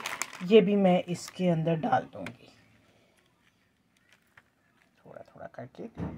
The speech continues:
अगर आपको ज़्यादा चिकन पसंद है, ज़्यादा कर लीजिए, कम पसंद है तो कम कर दीजिए। मुझे बहुत ज़्यादा चिकन पसंद है, I love chicken। तो इस तरह से मैंने कुछ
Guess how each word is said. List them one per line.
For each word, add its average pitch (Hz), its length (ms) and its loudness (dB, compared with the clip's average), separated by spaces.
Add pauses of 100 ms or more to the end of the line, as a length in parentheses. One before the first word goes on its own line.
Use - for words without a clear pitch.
(380)
अगर 175 180 2
आपको 180 300 4
ज़्यादा 175 280 4
चिकन 208 280 -4
पसंद 202 420 0
है, 208 120 2
ज़्यादा 175 280 4
कर 170 200 -4
लीजिए, 170 320 0
कम 170 240 0
पसंद 143 380 -6
है 180 100 -12
तो 160 140 -14
कम 208 260 -2
कर 208 160 -2
दीजिए। 160 380 -8
मुझे 180 380 -2 (880)
बहुत 156 220 -4
ज़्यादा 135 220 -4
चिकन 151 280 -12
पसंद 147 420 -10
है, 147 160 -4 (120)
I 143 40 -4
love 135 220 -2
chicken। 156 300 -8 (1200)
तो - 80 -18 (100)
इस - 200 -18
तरह 113 220 -2
से - 220 -10
मैंने 135 340 -4
कुछ - 420 -14